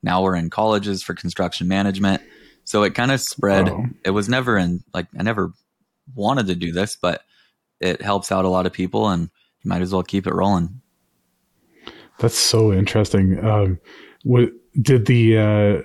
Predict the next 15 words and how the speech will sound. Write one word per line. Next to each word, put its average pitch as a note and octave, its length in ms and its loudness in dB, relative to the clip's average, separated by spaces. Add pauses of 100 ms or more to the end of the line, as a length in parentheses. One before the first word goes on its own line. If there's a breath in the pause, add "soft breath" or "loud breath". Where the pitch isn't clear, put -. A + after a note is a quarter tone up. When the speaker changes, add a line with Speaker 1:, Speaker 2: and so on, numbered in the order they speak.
(140)
Speaker 2:
did A2 180 0
the G#2+ 100 0
school A#2+ 300 0
system A#2+ 380 4
find A2 340 2
you, A2+ 240 6
or G#2+ 340 4
did F#2 180 0
you G2+ 100 4
reach G2 200 2
out G2+ 140 2
to - 80 -6
the F2+ 80 -4
school G2 240 -2
system? - 380 -8